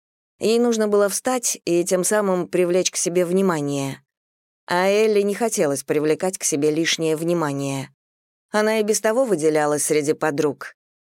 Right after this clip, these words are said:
Приехала на уикенд без бойфренда. С другой стороны, предполагалось, что это будет девичник только для Элли, Кэм и Мэдисон. Что они будут пить вино, играть в уно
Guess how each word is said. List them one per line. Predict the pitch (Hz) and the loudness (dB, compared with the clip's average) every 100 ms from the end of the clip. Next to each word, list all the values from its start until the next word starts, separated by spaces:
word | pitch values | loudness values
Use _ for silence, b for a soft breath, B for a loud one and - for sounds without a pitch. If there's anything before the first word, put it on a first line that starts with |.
| _ | _
Приехала | - 185 190 185 170 165 | 0 2 2 0 0 0
на | 160 160 | 0 0
уикенд | 156 156 156 - 196 196 196 - _ _ - | 0 0 -2 -2 -2 -2 -4 -12 _ _ -6
без | 160 151 | -2 0
бойфренда. | 156 170 156 202 185 143 135 131 - _ _ _ _ _ _ _ - | 2 0 0 0 0 -2 -4 -6 -10 _ _ _ _ _ _ _ -4
С | 185 | 0
другой | 202 240 302 | 2 0 0
стороны, | 285 269 262 247 | 0 2 2 0
предполагалось, | 233 196 208 208 220 220 196 | -2 0 0 2 2 2 0
что | - | 0
это | 190 190 | 0 0
будет | 185 196 190 180 | 2 2 2 0
девичник | 175 202 233 233 - 139 - - _ - | -2 -2 0 -2 -2 -4 -10 -20 _ -2
только | 185 185 185 165 | 0 2 0 0
для | 160 160 170 214 | 2 2 2 2
Элли, | 233 233 | 2 0
Кэм | 233 - 175 185 190 - - | -2 0 2 2 -2 -4 -2
и | |
Мэдисон. | 190 208 170 147 139 143 135 127 _ _ _ _ _ | 0 2 0 -2 -4 -4 -6 -8 _ _ _ _ _
Что | - - 247 | -6 0 2
они | 240 214 | 2 2
будут | 185 180 175 | 2 2 0
пить | - 175 160 | 0 0 0
вино, | 165 175 202 247 - | 0 2 0 -2 -4
играть | 165 156 160 160 151 - - | -4 -2 0 0 -2 -6 -4
в | 156 160 202 | -2 0 2
уно | 240 247 240 | 2 2 -2